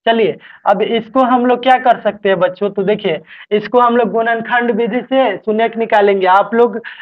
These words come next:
eighth class में और ninth class में गुणनखंड पढ़े ही होंगे। चलिए यहाँ पर देखिए इसको लिख देंगे एक्स स्क्वायर। ओके, आ-, आपको क्या करना है, देखिए यहाँ पर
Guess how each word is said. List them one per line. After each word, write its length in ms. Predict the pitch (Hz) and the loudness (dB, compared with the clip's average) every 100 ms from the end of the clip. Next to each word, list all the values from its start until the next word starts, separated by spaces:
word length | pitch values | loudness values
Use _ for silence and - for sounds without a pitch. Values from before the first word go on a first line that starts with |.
| - | -4
eighth 260 | 214 240 233 | 2 2 2
class 320 | 233 220 220 233 | 2 2 2 0
में 280 | 254 262 | 0 -2
और 260 | 262 208 208 | 0 0 2
ninth 300 | 220 233 214 | 2 2 0
class 340 | 214 220 220 220 | 2 2 2 -2
में 160 | 240 | -2
गुणनखंड 540 | 196 214 214 214 233 226 | 0 0 -2 -4 -4 -2
पढ़े 260 | 226 208 214 | 0 2 4
ही 120 | 196 | 2
होंगे। 300 | 165 151 147 | 2 -4 -6
चलिए 340 | - 196 151 - - _ 185 | -2 0 -2 -6 -16 _ -2
यहाँ 240 | 196 214 | 2 2
पर 160 | 214 196 | 2 0
देखिए 320 | 180 175 190 | -2 -2 0
इसको 220 | 202 208 233 | 0 0 0
लिख 220 | 233 233 | 0 -2
देंगे 380 | 220 220 233 214 - _ | -2 -2 -2 -6 -10 _
एक्स 280 | 220 220 247 | -2 0 -2
स्क्वायर। 540 | 233 233 240 233 170 - _ _ _ - | -4 0 2 4 0 -8 _ _ _ -4
ओके, 260 | 196 247 208 - - - _ _ _ _ | 2 4 2 0 -10 -20 _ _ _ _
आ-, 180 | - - - | -8 -6 0
आपको 340 | 220 226 285 285 | 0 2 -2 2
क्या 180 | 285 262 | 2 4
करना 280 | 226 202 | 4 4
है, 80 | 185 | 4
देखिए 320 | 180 214 208 190 | 4 0 2 4
यहाँ 280 | 196 208 240 | 4 4 2
पर 280 | 233 196 208 | 4 4 4